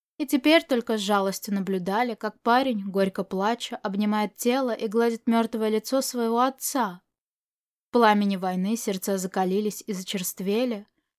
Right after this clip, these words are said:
Никто даже не пытался подойти и утешить его. Один из воинов заметил стоящих неподалёку Можаня и Чуваннина.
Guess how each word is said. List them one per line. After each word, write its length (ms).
Никто 300
даже 240
не 120
пытался 520
подойти 500
и 140
утешить 680
его. 400
Один 260
из 120
воинов 400
заметил 500
стоящих 560
неподалёку 600
Можаня 540
и 100
Чуваннина. 840